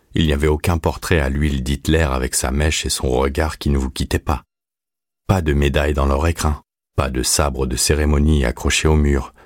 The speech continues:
pas de Luger ni de Walther P P K sur la cheminée. Pas de cheminée, en fait.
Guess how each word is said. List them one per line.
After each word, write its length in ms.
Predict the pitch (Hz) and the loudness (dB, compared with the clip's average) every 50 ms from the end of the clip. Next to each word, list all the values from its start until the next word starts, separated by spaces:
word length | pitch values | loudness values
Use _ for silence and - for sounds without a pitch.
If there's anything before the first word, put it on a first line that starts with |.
| _ _ _ _ _ _ | _ _ _ _ _ _
pas 120 | - 95 87 | 0 0 2
de 100 | 92 95 | 2 2
Luger 460 | 87 92 92 90 90 85 85 85 82 - - - _ - | 2 2 2 2 2 2 2 0 -2 -4 -8 -14 _ 2
ni 160 | 82 85 78 | 2 4 4
de 100 | 76 76 | 4 4
Walther 480 | 73 76 80 76 73 - 90 78 - - | 2 2 2 0 0 0 -2 -2 -2 -2
P 140 | - 85 78 | -2 -2 0
P 140 | - 80 | 0 -2
K 120 | - - 80 73 69 - _ _ | -2 -2 -2 -2 -4 -8 _ _
sur 180 | - - - 71 | -8 -4 -2 -2
la 100 | 67 - | -2 -2
cheminée. 500 | - - 73 73 73 73 69 71 - - _ _ _ _ _ _ _ _ _ _ _ _ _ - | 0 0 2 2 2 2 2 0 -2 -6 _ _ _ _ _ _ _ _ _ _ _ _ _ -2
Pas 120 | - 76 | -2 0
de 100 | 71 78 | 2 0
cheminée, 500 | 76 - - 80 80 76 71 64 64 - _ _ _ _ | 0 0 2 2 2 2 2 0 -2 -4 _ _ _ _
en 120 | - 62 62 | -6 -6 -4
fait. 340 | - - 62 - - - | -4 -4 -6 -6 -6 -10